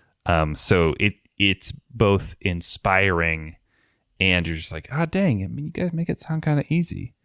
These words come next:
even though there's plenty of drama and, like, hardship and all of that stuff. It still resolves over the course of half an hour, you know? So, um, D W, what do you got?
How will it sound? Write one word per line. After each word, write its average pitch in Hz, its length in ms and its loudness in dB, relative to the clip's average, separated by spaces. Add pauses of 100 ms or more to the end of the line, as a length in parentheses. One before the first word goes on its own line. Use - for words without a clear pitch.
(340)
even 120 320 6
though 101 200 6
there's 87 180 2
plenty 92 320 0
of 80 120 -2
drama 76 520 2
and, 73 180 -6
like, 78 220 -2
hardship - 440 -2
and 87 80 -2
all - 160 -2
of - 80 -6
that - 220 -2
stuff. - 260 -2
It 82 100 -6
still 82 440 2 (320)
resolves 85 880 2 (520)
over 90 200 0
the - 80 -2
course - 260 -4
of 87 100 -2
half - 220 -2
an - 80 -2
hour, - 360 -2 (140)
you - 120 2
know? - 220 0
So, - 340 -8 (200)
um, 107 380 2
D 120 180 4
W, 117 640 6 (100)
what 117 240 4
do 131 60 4
you 127 140 4
got? 107 440 0